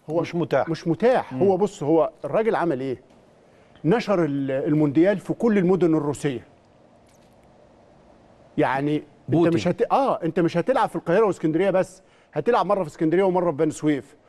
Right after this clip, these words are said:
Speaker 1: وتت-، تكمل تلعب الماتش اللي بعديها في مطروح، لكن ال-، الماتش التالت في أسوان،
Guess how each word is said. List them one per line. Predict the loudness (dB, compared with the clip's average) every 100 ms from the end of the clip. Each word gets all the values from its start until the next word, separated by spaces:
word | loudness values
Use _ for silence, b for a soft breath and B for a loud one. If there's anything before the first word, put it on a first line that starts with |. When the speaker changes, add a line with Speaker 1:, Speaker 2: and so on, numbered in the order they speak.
| b _
Speaker 1:
وتت-، | -4 -4 -6 -4
تكمل | -4 0 0 0 0
تلعب | 0 2 0
الماتش | -2 -2
اللي | -2
بعديها | 0 0 -2
في | -2
مطروح، | -2 0 0 -2 b b
لكن | -6 0 2
ال-، | 2 0
الماتش | 0 0 0
التالت | -2 0 0 0
في | -4
أسوان، | -2 0 0 0